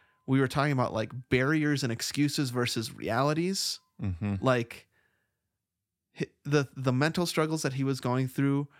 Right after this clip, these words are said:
Speaker 1: weren't, like, a barrier, an excuse to, like, get over.
Speaker 2: Mm, mm-hmm.
Speaker 1: It was more like, "I need to lean into this and address it if I
Speaker 2: Yeah.
Speaker 1: want anything to change." So that, that felt like sort of like a turning point in the podcast even,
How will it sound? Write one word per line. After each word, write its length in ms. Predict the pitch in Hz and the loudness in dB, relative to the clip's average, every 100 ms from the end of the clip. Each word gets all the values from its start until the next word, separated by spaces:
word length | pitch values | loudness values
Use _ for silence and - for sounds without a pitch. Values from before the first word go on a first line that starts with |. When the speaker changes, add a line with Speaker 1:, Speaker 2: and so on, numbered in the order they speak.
| _ | _
Speaker 1:
weren't, 260 | - 151 147 | 0 0 2
like, 340 | 139 120 - _ _ _ _ _ - | 0 0 -4 _ _ _ _ _ 0
a 200 | 120 110 - _ _ _ | 2 2 -4 _ _ _
barrier, 540 | 135 143 151 147 139 | 2 4 2 2 0
an 100 | 117 | 0
excuse 720 | 107 - - - 120 127 139 - | -4 -6 -6 -2 0 2 0 -2
to, 120 | 127 | -2
like, 220 | 113 - _ _ _ 127 _ | -2 -4 _ _ _ -20 _
get 240 | - 131 | 2 4
over. 500 | 139 147 147 170 185 - _ _ _ | 2 0 0 -2 -2 -10 _ _ _
Speaker 2:
Mm, 480 | 113 107 104 92 87 - _ | 0 2 0 -2 -4 -10 _
mm-hmm. 300 | 98 92 101 | -8 -4 2
Speaker 1:
It 100 | 143 | 2
was 140 | 135 139 | 2 2
more 220 | 151 151 | 2 2
like, 240 | 139 123 - | 2 0 0
"I 100 | 135 | 0
need 200 | 143 135 | 2 0
to 100 | 135 | -2
lean 320 | 120 131 139 | 0 2 2
into 240 | 147 147 123 | 2 0 0
this 240 | 113 - | 0 0
and 100 | 117 | -4
address 480 | 113 120 120 135 - | -4 0 0 2 -2
it 220 | 82 - _ _ _ | -4 -8 _ _ _
if 160 | 131 117 | -2 0
I 100 | 113 | 2
Speaker 2:
Yeah. 80 | 113 | 0
Speaker 1:
want 140 | 107 | -2
anything 340 | 101 80 120 98 | -4 -6 -8 -8
to 40 | |
change." 460 | - - 64 58 - | -6 -6 -6 -8 -4
So 80 | 151 | -2
that, 260 | 147 - | 0 0
that 160 | 220 262 | 0 2
felt 140 | 302 | 2
like 260 | 285 269 - - | 2 -2 -8 -8
sort 240 | - 160 | 0 0
of 120 | 175 | 2
like 120 | 139 127 | 0 0
a 60 | |
turning 300 | - 135 131 | -2 0 0
point 200 | - 127 | 0 -2
in 40 | - | -2
the 80 | |
podcast 580 | 123 127 123 127 107 - | -2 0 0 0 -2 -2
even, 320 | 113 92 71 | -4 -4 -8